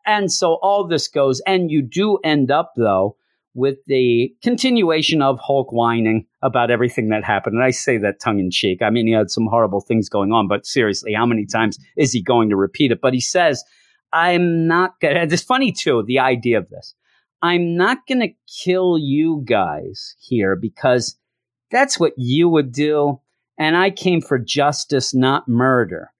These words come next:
So what I'm gonna do is go up in my spaceship and blow up New York City." You, you know, I'm more about destruction than murder. And I want somebody to say, "But what about the people?" He's not a man of the fine print.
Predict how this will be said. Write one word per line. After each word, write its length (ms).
So 200
what 200
I'm 140
gonna 160
do 220
is 120
go 160
up 140
in 80
my 120
spaceship 580
and 140
blow 240
up 100
New 140
York 260
City." 400
You, 160
you 160
know, 180
I'm 260
more 240
about 460
destruction 1160
than 360
murder. 720
And 160
I 80
want 180
somebody 260
to 60
say, 180
"But 380
what 180
about 280
the 80
people?" 460
He's 220
not 240
a 40
man 420
of 80
the 60
fine 300
print. 340